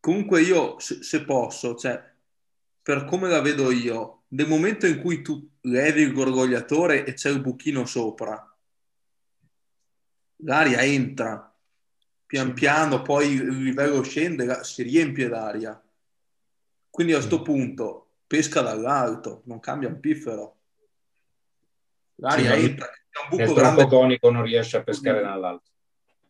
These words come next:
Speaker 1: Ah no?
Speaker 3: Eh, con, con l'asta, col sifoncino,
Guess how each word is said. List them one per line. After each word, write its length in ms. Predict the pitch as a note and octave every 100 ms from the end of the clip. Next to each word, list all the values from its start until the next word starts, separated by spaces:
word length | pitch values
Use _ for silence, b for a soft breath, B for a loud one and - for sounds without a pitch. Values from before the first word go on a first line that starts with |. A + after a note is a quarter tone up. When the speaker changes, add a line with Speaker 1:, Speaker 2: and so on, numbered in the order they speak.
| _ _ _ _ _ _ _ _ _ _ _ _ _ _
Speaker 1:
Ah 120 | A#2+
no? 380 | A#2+ C#3 A3 - b b b _ _ _ _ _ _ B2
Speaker 3:
Eh, 320 | A2+ G#2+ G2+
con, 320 | - A2+ A2
con 140 | A2+ A2+
l'asta, 920 | A#2+ A#2 A2+ G#2+ G#2 G2+ G2+ F#2+ - _ _ _ _ _ _ _
col 160 | A2+
sifoncino, 1200 | G#2 A#2+ A#2 A#2 C3+ C3+ A2 G#2 G2+ G2 G2 F#2+